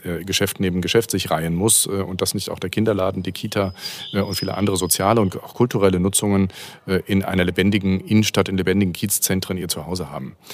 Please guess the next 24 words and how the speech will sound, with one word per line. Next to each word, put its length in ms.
äh, 100
können? 260
Und, 280
äh, 120
da 140
werden 220
wir 220
ganz, 340
ganz 180
stark 220
ansetzen, 420
auch, 220
ähm, 280
Förderprogramme 580
und 100
Anreize 400
schaffen, 320
auch 100
mit 120
den 140
Eigentümern 540
ins 160
Gespräch 460
gehen, 320